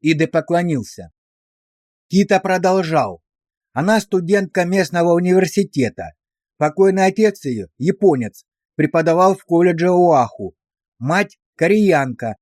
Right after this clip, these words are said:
работает в музее Бишопа. Мы узнали, почему девица ездила в Японию. Умер её дядя в Нагое.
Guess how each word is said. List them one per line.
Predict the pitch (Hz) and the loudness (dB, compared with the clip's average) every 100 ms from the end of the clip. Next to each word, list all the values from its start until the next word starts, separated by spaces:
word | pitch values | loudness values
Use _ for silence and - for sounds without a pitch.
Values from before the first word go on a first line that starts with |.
| _ | _
работает | 123 147 165 190 190 160 | -2 0 2 2 0 -2
в | |
музее | 165 147 180 185 | -2 2 4 2
Бишопа. | 156 151 - 113 - 85 _ _ _ _ _ _ _ _ _ - | 0 -4 -4 -8 -10 -18 _ _ _ _ _ _ _ _ _ -4
Мы | 165 | 0
узнали, | 220 214 220 208 139 | 2 2 0 0 0
почему | 110 143 139 170 170 | -4 -6 -4 -4 -2
девица | 151 160 165 - | 0 0 0 0
ездила | 151 156 135 139 139 | 2 2 2 2 0
в | |
Японию. | 139 165 165 139 107 98 82 _ _ _ _ _ | 0 0 0 0 0 -8 -12 _ _ _ _ _
Умер | - 196 208 | -2 2 2
её | 202 208 202 | 2 2 2
дядя | 202 165 143 | 2 0 -2
в | 131 | -4
Нагое. | 165 165 147 107 90 | -4 0 0 0 -6